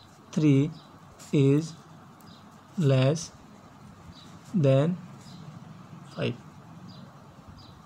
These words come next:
ठीक है, मैंने लिख दिया। अब आगे वाला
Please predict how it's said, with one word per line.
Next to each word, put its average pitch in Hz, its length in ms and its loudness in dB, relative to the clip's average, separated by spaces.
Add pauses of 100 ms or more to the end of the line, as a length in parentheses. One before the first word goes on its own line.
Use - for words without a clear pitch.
(720)
ठीक 175 140 0
है, 208 100 -2 (300)
मैंने 127 180 -2
लिख 113 160 -4
दिया। 139 180 -10 (320)
अब 165 180 -12
आगे 151 140 2
वाला 160 260 2